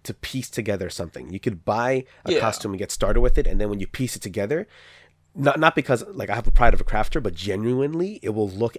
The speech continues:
Speaker 1: and, most importantly, feel better for the person in the costume.
Speaker 2: Yeah.
Speaker 1: I feel like crafters sometimes have a lot of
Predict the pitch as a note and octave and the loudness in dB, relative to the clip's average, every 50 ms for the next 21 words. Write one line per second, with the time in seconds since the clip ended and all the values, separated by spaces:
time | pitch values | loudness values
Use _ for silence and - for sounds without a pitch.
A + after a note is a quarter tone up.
0 | - - - G#2 G2+ G#2+ A2+ - - G2+ - - A2+ G#2+ G#2+ G2+ F#2 - - - | -12 -8 -8 -6 -4 -4 -4 -4 -6 -8 -6 -4 -4 -4 -4 -6 -8 -10 -10 -12
1 | - - - F3 F#3+ F#3+ C#3+ G2 - F#2+ E2+ D2 E2 - - - - G2+ G2 F#2 | -10 -8 -6 -2 0 0 0 0 -4 -6 -8 -8 -10 -12 -8 -6 -2 -2 -2 -2
2 | E2+ - _ _ _ _ _ _ _ _ _ _ - - - B2 A2 - - F#2+ | -4 -8 _ _ _ _ _ _ _ _ _ _ -4 2 2 2 2 2 0 -4
3 | F#2 E2+ - _ _ _ _ _ _ _ - - - G2+ - - A2 G2+ - - | -4 -6 -10 _ _ _ _ _ _ _ -12 -8 -8 -4 0 0 0 0 -2 -6
4 | - C2+ - _ _ _ _ _ _ _ _ _ _ _ _ _ _ _ - D3 | -14 -18 -20 _ _ _ _ _ _ _ _ _ _ _ _ _ _ _ -6 -4
5 | B2+ A2+ - - - B2+ - F3+ F#3 F3 D3+ - - - A2 A2+ - - - C3 | -2 -2 -2 -4 -6 -4 -2 2 2 2 0 0 0 2 2 2 2 0 -2 -2
6 | A#2+ - - - - - G#2 G#2 G#2+ G2 G#2+ G2 G2 F#2+ F#2+ F#2+ G#2+ - - - | -2 -2 -6 -12 -8 -6 -4 -4 -4 -4 -2 -2 -2 -2 -4 -6 -10 -14 -20 -20
7 | - - - - _ - - G#2+ G2+ G2+ F#2+ - F#2 F#2+ F#2 F2+ F#2 G2 G2+ F#2+ | -20 -20 -20 -20 _ -6 -4 -2 -2 -2 -4 -6 -10 -10 -8 -4 -2 0 0 -2
8 | - - F#2+ F#2+ F2+ E2+ E2 - | -2 -6 -8 -8 -8 -8 -12 -16